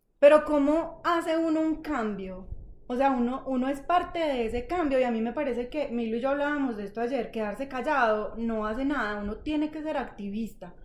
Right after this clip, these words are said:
uno tiene que persuadir, lo que tú decías. ¿Cómo tiene uno esa, esa conversación con los amigos y, y que no le digan, "Ay, feminazi, ay, no, qué pereza, ay, no, no volvamos a hablar con esta"?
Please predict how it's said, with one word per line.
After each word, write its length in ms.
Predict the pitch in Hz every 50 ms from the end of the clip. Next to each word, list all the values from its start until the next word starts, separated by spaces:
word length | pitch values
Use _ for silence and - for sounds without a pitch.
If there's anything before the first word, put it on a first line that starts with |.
| - - - - - - -
uno 280 | 220 226 226 240 240
tiene 360 | - 311 330 320 277 269 262
que 580 | - 240 233 214 - - - - - - - - -
persuadir, 760 | - 262 285 285 277 285 254 226 214 220 233 269 262 233 196
lo 120 | 214 214 214
que 120 | 233 226
tú 120 | 220 220 208
decías. 500 | 208 214 214 254 233 202 175 190 - -
¿Cómo 320 | - 262 262 269 285 285
tiene 220 | 302 330 320 330
uno 320 | 330 330 320 330 320 302 -
esa, 460 | 285 311 302 339 339 320 - - - -
esa 260 | 262 262 285 330 349
conversación 680 | 339 311 294 262 247 254 240 240 247 240 233 233 233 226
con 180 | 247 285 311 320
los 140 | 311 285 247
amigos 760 | 226 214 233 277 320 320 285 226 220 247 262 262 - - - - - - - - - - - - - - - _ _ _ _ - _ _ _ _ _
y, 520 | - 247 247 247 240 233 233 226 226 - - - - - - - _ _ _ _
y 140 | 240 233
que 140 | - 262 254
no 80 | 254 233
le 120 | 220 226
digan, 240 | 240 254 269 269 247 -
"Ay, 240 | 254 262 240 233 202
feminazi, 800 | - - 208 202 202 202 202 202 214 214 202 185 180 - 190 196
ay, 220 | 233 240 233 214
no, 140 | 208 202 196
qué 100 | 208 190
pereza, 340 | - - 220 233 220 208 196
ay, 100 | 196 208
no, 160 | 208 202 196 190
no 120 | 190 190
volvamos 320 | 185 185 208 214 233 247
a 40 | 240
hablar 220 | 220 202 180 175 -
con 180 | - 208 214
esta"? 340 | 220 - - - - - -